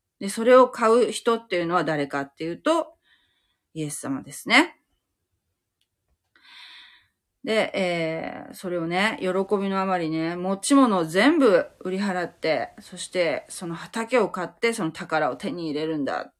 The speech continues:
ていうぐらい、その、ものすごい犠牲を払って、えー、ユダヤ、イスラエルの民の救われるもの、イスラエルの残れるものという表現でもされるんですけど、メシアニックジュー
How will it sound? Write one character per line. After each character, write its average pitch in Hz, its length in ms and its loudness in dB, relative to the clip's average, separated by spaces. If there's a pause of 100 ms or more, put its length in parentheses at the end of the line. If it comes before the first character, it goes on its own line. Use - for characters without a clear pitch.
(120)
て 165 80 -8
い 151 220 -6
う 143 60 -8
ぐ - 100 -12
ら - 140 -12
い、 123 40 -18
そ 147 140 -14
の、 143 120 -8
も 143 540 -10
の 175 60 -12
す 208 140 -2
ご 233 120 6
い 196 80 0
犠 165 140 -10
牲 185 260 0
を 185 40 0
払 180 200 -2
っ 175 120 -10
て、 220 460 4 (880)
え 147 320 -8
ー、 - 100 -14
ユ 160 180 -6
ダ 156 140 -2
ヤ、 156 160 0
イ 156 240 -10
ス 160 160 -8
ラ 165 120 0
エ 160 40 0
ル 151 140 -2
の 151 160 -6
民 156 120 -2
の 143 220 -2
救 - 260 -6
わ 170 120 0
れ 156 100 0
る 151 80 -4
も 151 160 -2
の、 147 260 0 (460)
イ 180 100 -4
ス 220 200 2
ラ 247 140 10
エ 226 80 4
ル 190 100 0
の 156 80 0
残 156 320 2
れ 269 120 10
る 220 120 2
も 156 120 -2
の 127 220 -4 (380)
と 156 220 2
い 160 220 0
う 175 80 -4
表 165 240 0
現 156 80 -2
で 143 100 -2
も 135 260 -4
さ 170 140 -10
れ 156 100 -4
る 143 120 -4
ん 139 40 -4
で 135 100 -8
す - 80 -14
け - 120 -14
ど、 - 100 -14
メ 165 160 -4
シ 202 160 0
ア 202 100 0
ニ 190 140 -2
ッ - 40 -20
ク 180 120 -4
ジ 170 140 -2
ュ 160 160 0
ー - 20 -14